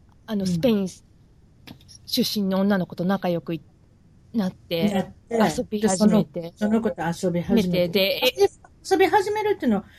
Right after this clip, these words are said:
Speaker 2: 家がやっぱりきつかったんですか？
Speaker 1: 家が別に、すごいきつかったっていう思いじゃないんですけどね、育った時は。でも、
Speaker 2: うん。
Speaker 1: 結局普通の人に比べれば、どこにも出かけずに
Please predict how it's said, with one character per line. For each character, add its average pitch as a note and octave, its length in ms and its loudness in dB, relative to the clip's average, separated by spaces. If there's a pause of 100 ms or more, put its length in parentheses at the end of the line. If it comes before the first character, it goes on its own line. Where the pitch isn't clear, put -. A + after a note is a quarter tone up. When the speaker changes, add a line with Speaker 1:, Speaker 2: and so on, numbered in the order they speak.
(340)
Speaker 2:
家 F#4 280 6
が A3+ 80 4
や G3 80 2
っ - 20 -14
ぱ A3 80 -2
り G#3 60 -8
き F#4+ 160 -4
つ - 100 -14
か A4 140 2
っ - 80 -6
た G3 80 -6
ん D3 80 -8
で B2+ 60 -10
す - 120 -20
か？ - 60 -20 (260)
Speaker 1:
家 E4 240 -4
が D4+ 80 -6
別 C#4+ 260 -8
に、 - 80 -20 (480)
す - 220 -8
ご A4 200 2
い F#4+ 60 -2
き - 120 -12
つ - 120 -18
か C5+ 160 -4
っ - 120 -12
た G4+ 100 0
っ G#4+ 60 -4
て - 160 -12
い A#3 360 -4
う - 80 -12 (160)
思 E4 300 0
い E4 60 -2
じ B3 80 -4
ゃ A3 40 -2
な C#4+ 100 -2
い F4 40 -6
ん - 20 -8
で B3+ 120 -2
す - 80 -16
け G3+ 80 -4
ど G3+ 60 -2
ね、 D#4 100 0
育 C#4+ 220 -2
っ C4 60 2
た G#3 120 -4
時 F#3+ 220 -6
は。 E3 260 0 (160)
で D#4 100 0
も、 A3 220 0 (120)
Speaker 2:
う G#3+ 40 -6
ん。 G#3+ 100 -6 (600)
Speaker 1:
結 C#4 200 0
局 C4+ 220 -6
普 - 100 -14
通 D#4 80 -8
の E4 80 -4
人 D#4+ 160 -4
に C4+ 80 0
比 B3 100 -4
べ A#3 240 4
れ A3+ 120 4
ば、 E3+ 320 0 (840)
ど A3+ 200 -4
こ A#3 100 -2
に A3+ 80 2
も G#3 140 0
出 G#3 100 0
か G#3+ 120 0
け A3+ 140 0
ず F#3 140 -4
に F3+ 260 -8